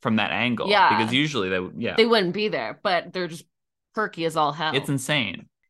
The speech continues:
Speaker 1: Yeah, I, I have a, I have a quote from the book also that I can read.
Speaker 2: Please, please.
Speaker 1: <clears throat> Nephew stared at the clock on the wall that was like a funny cat, but the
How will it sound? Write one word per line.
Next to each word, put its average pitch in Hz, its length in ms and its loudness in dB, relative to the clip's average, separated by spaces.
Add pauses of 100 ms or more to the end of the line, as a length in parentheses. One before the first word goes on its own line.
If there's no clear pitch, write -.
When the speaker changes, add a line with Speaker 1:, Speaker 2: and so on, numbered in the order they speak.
Speaker 1:
Yeah, 143 380 4
I, 120 500 4
I 131 100 2
have 147 100 2
a, 147 100 4
I 120 60 2
have 123 80 0
a 117 80 -2
quote - 320 0
from 139 100 -2
the 139 80 -4
book 139 260 0
also 139 300 0
that 135 140 -2
I 135 60 -2
can 143 140 -10
read. 139 320 -6
Speaker 2:
Please, 170 360 -4 (120)
please. 165 460 -8
Speaker 1:
<clears throat> 95 640 -6
Nephew 180 380 0
stared 156 340 2
at 151 80 -2
the 151 80 -4
clock 131 320 2
on 135 80 -2
the 127 80 2
wall 107 360 4
that 98 140 0
was 107 160 -4
like 113 160 0
a 113 60 -2
funny 131 360 -2
cat, 107 360 -2
but 107 140 -4
the 92 100 -2